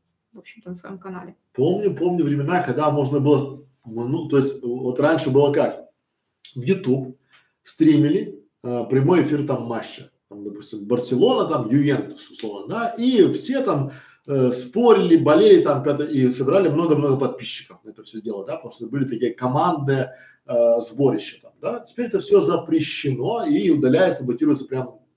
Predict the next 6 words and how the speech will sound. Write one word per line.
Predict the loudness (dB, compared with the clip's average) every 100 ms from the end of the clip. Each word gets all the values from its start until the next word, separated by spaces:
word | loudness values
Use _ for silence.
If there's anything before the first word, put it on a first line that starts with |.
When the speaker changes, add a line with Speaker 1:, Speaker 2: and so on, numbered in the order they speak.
| _ _
Speaker 2:
моментально. | -4 -2 -2 -2 -2 -6 -18 _ _ _ _ _ _ _
Почему? | 4 4 2 0 0 0 0 -2
Потому | -4 -4 -2
что | -2 0
YouTube | 0 0 -4 -6 -12 -20 _ _ -6
научился | 2 2 2 0 2 2 4 4 4 2 -2 -2